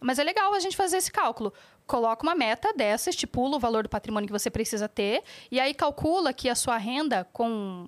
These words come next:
a, a Bolsa de Valores, com o fundo imobiliário,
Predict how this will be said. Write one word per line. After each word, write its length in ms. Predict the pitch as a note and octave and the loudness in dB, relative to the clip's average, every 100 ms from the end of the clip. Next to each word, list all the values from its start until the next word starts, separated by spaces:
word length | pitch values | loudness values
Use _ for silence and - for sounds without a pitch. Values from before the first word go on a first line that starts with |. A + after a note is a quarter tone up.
| - | -6
a, 280 | F#3+ F#3 - | -2 0 -2
a 60 | |
Bolsa 240 | F#3+ G3 - | -2 -4 -4
de 80 | F#3 | -8
Valores, 380 | F3 A#3 A3 | -2 0 -2
com 100 | - | -4
o 40 | G#3 | -6
fundo 140 | A3 | -4
imobiliário, 720 | G3 F3+ F#3 G#3 A#3+ A3 F#3+ | -6 -4 -2 0 0 0 -2